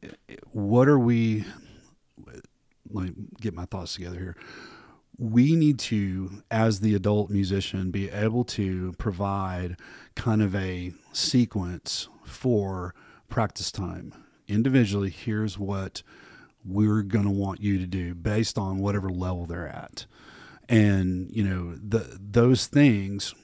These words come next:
need to be based on what they can already do, what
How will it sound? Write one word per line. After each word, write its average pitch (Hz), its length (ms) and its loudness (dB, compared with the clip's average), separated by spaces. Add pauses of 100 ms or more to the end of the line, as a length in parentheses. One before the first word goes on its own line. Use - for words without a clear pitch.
(160)
need 113 320 6
to 117 80 0
be 95 480 -4 (520)
based 113 380 2
on 95 300 0
what 95 140 -4
they 95 120 -4
can 90 140 -6
already 127 540 4
do, 87 360 -10 (540)
what 104 420 0